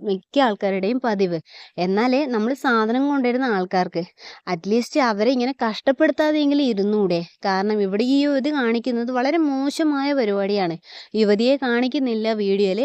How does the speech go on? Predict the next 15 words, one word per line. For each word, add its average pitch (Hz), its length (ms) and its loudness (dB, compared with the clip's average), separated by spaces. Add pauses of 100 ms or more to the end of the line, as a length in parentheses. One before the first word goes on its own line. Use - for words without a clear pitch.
(120)
ആ 220 180 -2
ഒരു 226 300 2
ഡെലിവറിയുമായി 220 680 0
വന്ന 220 320 -2
ചെക്കനെ 220 420 -2
മാത്രമേ 220 500 -2
ഇതിനകത്ത് 220 380 -2
കാണിക്കുന്നുള്ളൂ. 226 680 0 (600)
ഇതിൽ 240 200 2 (140)
ആ 269 160 0
യുവതി 254 400 2
കണ്ടെത്തിയ 254 400 -2 (100)
കാര്യം 208 400 0
എന്ന് 185 160 0
വെച്ചാൽ 180 280 -4